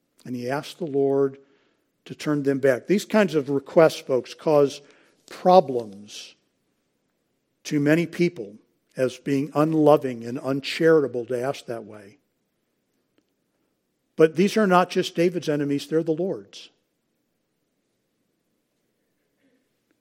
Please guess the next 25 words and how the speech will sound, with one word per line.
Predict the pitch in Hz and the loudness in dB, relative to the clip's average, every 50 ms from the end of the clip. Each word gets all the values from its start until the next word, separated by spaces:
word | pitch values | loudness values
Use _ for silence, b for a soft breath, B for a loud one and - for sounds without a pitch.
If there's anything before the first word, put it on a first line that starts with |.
| _ _ _ _ _ _ _ _ _ _ _ _ _ | _ _ _ _ _ _ _ _ _ _ _ _ _
And | - 160 160 165 | -2 0 0 0
if | 151 139 | 0 2
we | 160 185 208 | 2 4 4
know | 214 190 185 190 196 | 6 8 8 8 8
that | 156 165 160 | 6 0 -4
somebody | - - 202 185 160 175 170 170 170 | -2 -4 -4 2 4 4 4 4 4
is | 165 165 - | 0 0 -2
the | 165 | -2
Lord's | 151 165 165 156 180 | 2 2 2 2 0
enemy, | 180 165 139 127 | 0 0 0 -2
again, | 110 113 - 196 170 131 117 | -4 -2 -2 -2 -2 -2 -4
folks, | - - 127 123 - - | -6 -8 -8 -8 -8 -12
it's | 117 - | -14 -6
just | - 151 151 - 160 | -6 -6 -6 -2 0
like | 147 143 143 | 0 0 0
some | - - 156 156 | 0 -4 -4 -4
of | 147 | -4
the | 131 | -6
things | 123 - 151 156 143 - | -8 -6 -6 -6 -6 -6
we're | 139 131 | -10 -10
praying | - - 160 160 156 147 | -8 -8 -8 -6 -4 -4
about | 135 143 143 143 | -2 0 0 0
in | 143 139 | -2 -2
our | 139 131 | -6 -8
country. | - - 151 151 147 - - 104 95 95 | -8 -10 -10 -10 -10 -12 -16 -20 -20 -20